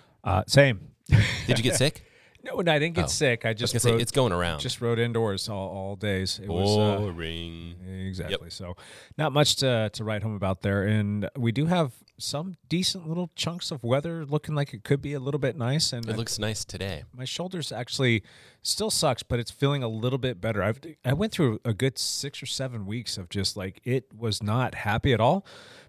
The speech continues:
Speaker 1: But it's, uh, settled down a little bit, and it's probably because I've done a lot of riding indoors. So I'm gonna try and get outside,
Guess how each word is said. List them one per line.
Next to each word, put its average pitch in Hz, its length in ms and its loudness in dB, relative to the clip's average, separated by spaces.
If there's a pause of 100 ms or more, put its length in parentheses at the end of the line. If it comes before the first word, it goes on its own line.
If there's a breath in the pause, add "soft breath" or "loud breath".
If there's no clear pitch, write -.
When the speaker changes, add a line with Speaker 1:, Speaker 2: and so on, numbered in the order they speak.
Speaker 1:
But 131 280 4
it's, 139 340 -2
uh, 120 180 0
settled 135 380 0
down 131 200 0
a 131 40 -4
little 127 160 -2
bit, 131 180 4
and 107 80 -2
it's 110 120 2
probably 110 240 2
because 104 340 0
I've 95 80 -2
done 107 160 2
a 101 60 2
lot 101 140 2
of 98 60 -4
riding 101 220 2
indoors. 107 300 -2
So 123 100 -2
I'm 113 80 -4
gonna 131 100 -6
try 123 180 -2
and 113 60 0
get 110 120 4
outside, 98 500 0